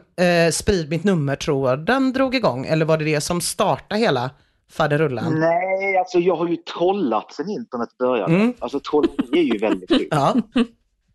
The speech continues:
Speaker 2: Och då har jag bland annat, eh, spelat, det finns ju gamla samtal när jag är mindre också, ringer omkring till folk. Alltså jag,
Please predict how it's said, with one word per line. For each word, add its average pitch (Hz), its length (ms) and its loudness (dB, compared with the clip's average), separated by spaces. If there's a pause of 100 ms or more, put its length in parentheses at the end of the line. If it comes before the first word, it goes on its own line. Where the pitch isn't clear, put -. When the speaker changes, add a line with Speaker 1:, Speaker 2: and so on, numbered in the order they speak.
(500)
Speaker 2:
Och 139 180 0
då 185 160 4
har 180 80 2
jag 139 100 2
bland 120 200 -2
annat, 110 500 -4
eh, 101 280 -6
spelat, 110 360 -4
det 117 60 -8
finns 156 220 -6
ju 151 40 -4
gamla 113 260 -2
samtal 110 340 -4
när 98 80 -6
jag 95 40 -4
är 95 60 -4
mindre 92 280 -6
också, 87 320 -6
ringer 87 320 -10
omkring - 300 -20
till - 100 -20
folk. 92 220 -10
Alltså 135 140 0
jag, 143 80 2